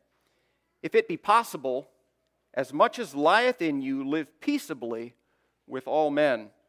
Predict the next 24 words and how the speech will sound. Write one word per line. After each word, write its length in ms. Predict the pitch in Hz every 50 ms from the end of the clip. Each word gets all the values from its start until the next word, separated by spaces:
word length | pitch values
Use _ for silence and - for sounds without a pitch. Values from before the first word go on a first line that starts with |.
| _ _ _ _ _ _ _ _ _ _ _ _ _ _
Dearly 300 | 156 185 226 226 220 214
beloved, 580 | 170 190 180 165 156 139 131 131 127 131 135 - _ _ _ -
avenge 480 | 151 143 135 180 233 254 269 269 226 247
not 200 | 240 233 226 196
yourselves, 800 | 220 208 - - - 226 208 165 135 120 120 120 - - - _ _
but 180 | - 180 170 -
rather 300 | 180 208 240 262 269 269
give 240 | 220 254 247 - -
place 320 | - 214 220 233 226 -
unto 220 | 202 202 196 190
wrath. 400 | 180 170 165 147 120 104 107 113 - _ _ _ _ _ _ _ _ _ _ _ _
For 200 | _ - 180 214
it 60 | 220
is 160 | 226 202 156 170
written, 460 | 180 233 240 180 135 131 117 110 104 _ _ _ _ _ _ _ _
'Vengeance 480 | 135 170 220 285 302 302 330 285 - -
is 160 | 226 175 160
mine, 460 | 180 180 170 151 135 123 110 110 113 - _ _ _ _ _
I 200 | - - 254 285
will 200 | 285 277 226 180
repay, 580 | 160 151 139 - - - 139 127 110 107 98 - _ _ _ _ _ _ _ _ _ _ _ _ _ _
saith 400 | - - - 170 160 135 - _
the 80 | 147
Lord.' 380 | 131 135 135 131 117 110 107